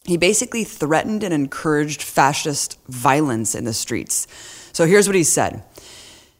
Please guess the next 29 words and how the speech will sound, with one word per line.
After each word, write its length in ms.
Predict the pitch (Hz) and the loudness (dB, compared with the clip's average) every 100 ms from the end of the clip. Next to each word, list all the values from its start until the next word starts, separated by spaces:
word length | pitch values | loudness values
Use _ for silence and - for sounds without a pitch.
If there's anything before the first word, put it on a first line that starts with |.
| _ | _
This 120 | 180 175 | -2 0
is 140 | 180 | 0
in 100 | 165 | 2
regards 380 | 151 143 135 131 | 2 4 2 2
to 60 | 139 | -4
Antifa. 460 | 127 131 120 107 | -4 -4 -4 -4
He 80 | 107 | -2
said, 160 | 117 143 | 0 2
"They 100 | 156 | 4
better 280 | 160 214 | 4 4
hope 240 | 226 196 202 | 2 0 -2
that 120 | 175 | -2
the 160 | 156 - | -2 4
opposition 960 | 156 214 - 160 120 160 220 - 101 - - _ _ _ | 6 6 4 0 2 2 0 -2 -6 -10 -14 _ _ _
decides 420 | 156 - 151 139 | 2 6 4 4
not 420 | 139 139 170 - | 4 6 6 4
to 100 | - | -2
mobilize." 880 | 151 143 143 127 101 - - - - - _ - - | 2 2 2 -2 -6 -8 -6 -4 -4 -8 _ -20 -4
He 120 | 175 | 0
says, 180 | 165 160 | 2 2
"Because 260 | 175 180 | 4 6
if 140 | 196 - | 4 4
they 160 | 294 | 2
do, 640 | 214 123 185 208 107 80 110 | 2 0 2 2 2 -4 -4
they're 100 | - | 0
much 340 | 170 196 226 - | 4 4 2 -4
tougher, 640 | - - 254 151 101 - - _ _ | -2 0 0 -2 -2 -6 -16 _ _
much 280 | 175 - | 2 4
stronger, 840 | - - - 190 196 185 123 - | 2 2 2 4 4 2 -2 -4